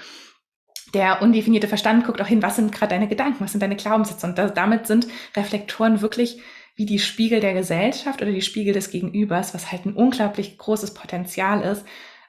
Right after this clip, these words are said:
Aber ich glaube auch, es hilft Reflektoren meist sogar am, am stärksten, das auch zu verstehen, dadurch, dass sie halt ein Prozent der Gesellschaft sind,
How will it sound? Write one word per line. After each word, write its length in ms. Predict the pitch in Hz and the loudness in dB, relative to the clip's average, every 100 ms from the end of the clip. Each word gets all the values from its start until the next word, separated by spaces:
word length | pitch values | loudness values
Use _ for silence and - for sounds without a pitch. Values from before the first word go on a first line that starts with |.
| - | -6
Aber 100 | 190 | -4
ich 100 | - | 0
glaube 220 | 208 190 | 2 2
auch, 80 | 185 | 2
es 160 | - | -6
hilft 420 | - 233 254 254 | 0 2 2 0
Reflektoren 640 | 196 208 202 202 - 214 202 | -4 -4 -4 -4 0 2 2
meist 400 | 202 214 269 - | 4 4 4 0
sogar 500 | 214 202 202 202 - - | -2 0 0 -2 -6 0
am, 200 | 202 202 - | 2 4 2
am 140 | 202 208 | 2 4
stärksten, 680 | - 202 233 240 - 185 202 | 4 4 2 -2 -8 -2 0
das 180 | 202 | 0
auch 120 | 202 - | -4 -10
zu 140 | - | -10
verstehen, 640 | - 180 - 196 220 269 269 - - | -4 -2 -2 0 2 2 -2 -14 -8
dadurch, 520 | 208 214 208 - 214 | -2 -2 -2 0 2
dass 160 | 220 220 | 2 -2
sie 100 | 202 | -2
halt 180 | 185 175 | -2 0
ein 220 | 208 233 | 2 2
Prozent 340 | 202 - 190 180 | 0 -4 -4 -2
der 60 | |
Gesellschaft 760 | 170 170 202 233 - 180 - - | -2 2 2 2 -2 -10 -12 -4
sind, 400 | 180 185 233 | -2 2 2